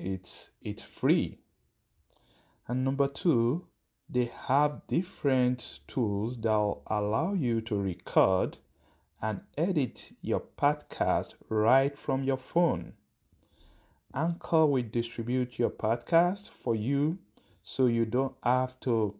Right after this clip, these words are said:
create a profile on Spotify, Apple.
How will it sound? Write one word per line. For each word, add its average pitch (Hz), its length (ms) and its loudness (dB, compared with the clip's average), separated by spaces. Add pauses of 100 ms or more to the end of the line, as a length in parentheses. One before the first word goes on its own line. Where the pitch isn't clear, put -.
create 117 580 0
a 101 80 0
profile 113 880 2
on 101 220 -4
Spotify, 151 920 0
Apple. 151 580 0